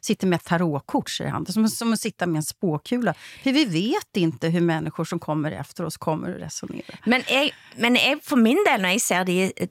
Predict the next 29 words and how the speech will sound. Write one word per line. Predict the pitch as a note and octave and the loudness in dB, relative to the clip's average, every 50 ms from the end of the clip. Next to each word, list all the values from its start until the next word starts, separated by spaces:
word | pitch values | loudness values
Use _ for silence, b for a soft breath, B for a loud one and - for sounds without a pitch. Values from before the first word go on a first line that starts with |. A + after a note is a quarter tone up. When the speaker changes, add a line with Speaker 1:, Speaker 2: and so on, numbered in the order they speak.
| - - F3 | -4 -6 -2
Speaker 2:
tallene, | - D#3+ D3 D3+ D#3+ E3+ D#3 - | 0 2 2 2 2 2 0 0
en | - - - B3 A#3 | 2 0 2 2 2
ting | - A3 G3+ G3 G3+ | 2 2 2 4 2
att | G3 - | 2 2
snacka | - D#3 - - F3 | 0 -2 0 0 -2
om | E3+ | -2
födslar | - - E3 - - - - D#3 D#3 E3 E3 D#3 - - | -2 -2 -6 -2 -2 -4 0 2 2 2 2 0 -2 -2
och | D3 D3 C#3+ C#3+ D#3 | 0 0 0 2 2
hur | D3+ D3 | 0 2
många | D3+ D3+ C#3 C#3 C#3+ | 2 4 4 4 2
för | C#3+ - - C#3 C#3+ D3 D#3 | 0 0 0 0 2 2 0
och | D#3 C#3+ | -2 -2
sånt, | - C#3 C#3+ C3+ | 0 0 0 2
det, | F3+ - - - | 0 -2 -2 0
för | - F3+ | 0 2
mig | F3 F3 F#3+ F#3+ | 2 2 2 2
så | - F#3 | 2 2
är | E3 D#3+ | 0 2
det | D#3+ D#3 - | 0 0 -2
totalt | - - D3+ - - - - D3 C#3+ D3+ - - _ - | -2 -8 -8 -6 -6 -8 -4 -4 -4 -4 -4 -8 _ -10
abstrakt | - - - - - - G3 F#3+ - - - _ - - - | -8 -6 -6 -6 -4 -4 -6 -6 -8 -12 -18 _ -18 -8 -4
om | - E3 | -2 0
man | D#3+ D#3+ E3 | 0 0 0
får | - - D#3 C#3+ D3+ | -2 -2 0 0 2
några | E3+ F3 D#3+ | 2 2 2
de | D3+ D3 | 0 0
barnen | D3 D3 C#3 C3+ D3 D#3 D#3 | 0 0 0 0 2 2 4
man | D3 C#3 C#3 C#3+ | 4 4 2 2
får, | - - G3+ A3 A3+ G#3 | 0 0 0 0 0 0